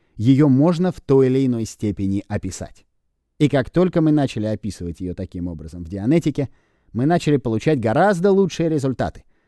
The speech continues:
Начали происходить разные вещи. И то, что мы раньше не могли понять, мы стали понимать лучше. На самом деле мы знаем немало об энергии жизни. Жизнь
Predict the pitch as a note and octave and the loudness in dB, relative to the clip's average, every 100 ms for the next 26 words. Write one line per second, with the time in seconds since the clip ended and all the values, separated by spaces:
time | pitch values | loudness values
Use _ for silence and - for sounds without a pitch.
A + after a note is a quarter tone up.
0 | _ G#2+ A2+ B2 A#2+ B2 - C3 G3 E3 | _ -6 -2 0 0 -2 -2 0 0 2
1 | A#2 F#2+ F#2 F2 D#2+ - - _ _ _ | 0 -2 -4 -6 -8 -14 -20 _ _ _
2 | _ _ _ _ - F#2 A#2+ A2+ G#2 B2+ | _ _ _ _ -12 -6 -2 0 2 2
3 | C#3 A#2+ G#2+ A2 A2 G#2+ F#2 G2+ E3+ G#3+ | 2 2 0 0 -2 -2 -2 2 2 2
4 | B2+ D#3+ - B2+ C#3 B2+ G#2 F2 G#2 D#2 | 4 2 2 -2 -2 -2 -4 -4 -6 -8
5 | D2 - - _ _ _ _ _ _ _ | -18 -20 -20 _ _ _ _ _ _ _
6 | _ _ _ _ _ _ _ _ _ _ | _ _ _ _ _ _ _ _ _ _
7 | _ _ - _ _ - G#2 C3 G3 E3 | _ _ -20 _ _ -8 -2 2 4 4
8 | C#3+ E3+ D3 C#3 C#3+ C#3 C3 C3+ C#3 A2+ | 4 4 4 2 2 4 6 6 4 0
9 | F#2 F2 G2 E2+ D2 E2 C#2+ B1+ - - | -2 -4 -2 -4 -6 -12 -14 -18 -20 -20
10 | _ _ _ _ _ _ _ _ _ - | _ _ _ _ _ _ _ _ _ -8
11 | F2 D3 C3+ | 2 2 4